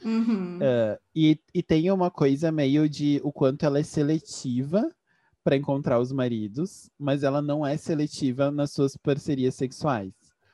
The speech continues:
Speaker 1: Uhum.
Speaker 2: Então volta pra aquela ideia de luxúria que a,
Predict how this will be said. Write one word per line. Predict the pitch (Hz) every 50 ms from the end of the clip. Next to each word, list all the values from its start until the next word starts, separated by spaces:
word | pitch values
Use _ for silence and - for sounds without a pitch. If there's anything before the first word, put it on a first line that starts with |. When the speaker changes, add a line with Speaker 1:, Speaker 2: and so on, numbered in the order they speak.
| _ -
Speaker 1:
Uhum. | 220 220 208 214 196 175 180 175 170 175 214 208 - -
Speaker 2:
Então | 147 139 - 160 170 185
volta | 180 160 131 143 175 - 190
pra | 185 - 175
aquela | 160 - 165 135 131 139
ideia | 139 139 131 120 120 123 123
de | - 135
luxúria | 131 131 139 - - - 139 123 123 127 139 147 139 123 113 113
que | - 143
a, | 123 113 110 110 110 107 104 104